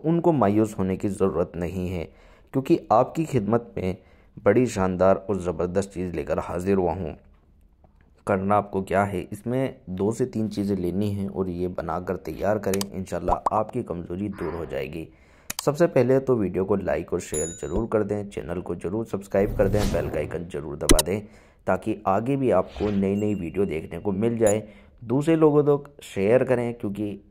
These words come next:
उन लोगों को भी फ़ायदा हो जाए, ताकि आपको भी इसका बड़ा सवाब मिल जाए।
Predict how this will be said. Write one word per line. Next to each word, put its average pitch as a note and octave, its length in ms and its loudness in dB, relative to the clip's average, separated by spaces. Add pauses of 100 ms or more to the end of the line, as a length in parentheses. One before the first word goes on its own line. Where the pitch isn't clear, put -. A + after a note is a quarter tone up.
(220)
उन D#3 140 0
लोगों A#2 280 4
को G#2+ 120 2
भी G#2 160 0
फ़ायदा F2 360 0
हो F#2+ 180 0
जाए, F2 260 -4 (260)
ताकि D2+ 380 -6 (400)
आपको F#2+ 380 2
भी D#2 80 -8
इसका F2+ 260 -4
बड़ा E2 260 -2
सवाब C#2+ 340 -4
मिल D2+ 220 -8
जाए। C#2 220 -8